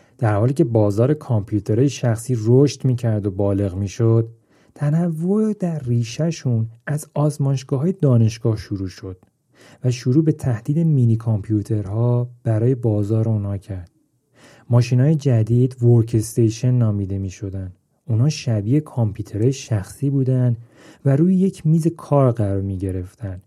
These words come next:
به طوری که توسط یک فرد مثل کامپیوترهای شخصی استفاده می‌شد. ولی از نظر قدرتمندتر و گرانتر بودن، داشتن معماری‌های پیچیده‌تر که بار محاسباتی رو در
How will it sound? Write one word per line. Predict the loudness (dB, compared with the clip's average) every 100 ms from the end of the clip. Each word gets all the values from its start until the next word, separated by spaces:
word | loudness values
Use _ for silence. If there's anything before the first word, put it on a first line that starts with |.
| _ _ _ _ _
به | -4
طوری | -2 -2
که | -4 -10
توسط | -10 -6 -4 -6 -6 -6 -4
یک | -2 2 2 0
فرد | -4 -2 -2 -4 _ _ -4
مثل | -4 -4 -8
کامپیوترهای | -4 -4 -2 -4 -4 -2 0
شخصی | -2 -2 -4 -2 -2
استفاده | -2 -2 -8 -4 -4 -4
می‌شد. | -4 -6 -10 -10 _ _ _ _ _ -20 -12 2
ولی | 4 6
از | 6 6
نظر | 4 4 2 0 0
قدرتمندتر | 0 2 0 0 0 -2 0 -2 -2
و |
گرانتر | 2 4 4 2 -2 -4
بودن، | -4 -4 -2 2 2 0 -4 _ _ _ 2
داشتن | 2 2 0 2
معماری‌های | 4 4 4 4 2 0 0 0
پیچیده‌تر | -4 -6 0 0 0 -2 -2
که | -2
بار | -4 0 0 2
محاسباتی | 2 2 0 0 -2 0 -2 0 -2
رو | -2 -4 _ _ -12
در | -10